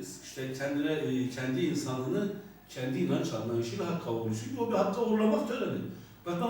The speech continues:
açık bir şey söyleyeyim. Babam benden önce ölürse ben burada cem yapacağım. Bir semah gibi, tamam mı? Kendi inancımızla. Ben kendi vasiyetimi de öyle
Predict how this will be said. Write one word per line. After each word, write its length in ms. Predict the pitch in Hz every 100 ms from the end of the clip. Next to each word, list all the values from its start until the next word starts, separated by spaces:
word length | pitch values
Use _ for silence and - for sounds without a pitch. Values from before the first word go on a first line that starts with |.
| 220
açık 180 | - 214
bir 40 |
şey 140 | - 262
söyleyeyim. 420 | 294 294 - - - - - - - - - - - - -
Babam 340 | 160 233 254
benden 260 | 233 226 233
önce 280 | 226 220 226
ölürse 340 | 233 - 233 226
ben 180 | 214
burada 180 | 214 220
cem 120 | 190
yapacağım. 320 | 214 170 - - - - - - - - - - 127
Bir 100 | 131
semah 400 | 135 147 190 196
gibi, 280 | - -
tamam 280 | - - -
mı? 80 | -
Kendi 240 | 135 135 131
inancımızla. 640 | 110 110 - - - - - - - - - - - - - -
Ben 200 | 208 196
kendi 320 | 202 214 208
vasiyetimi 580 | 208 - 208 - 220 285
de 60 |
öyle 180 | - 143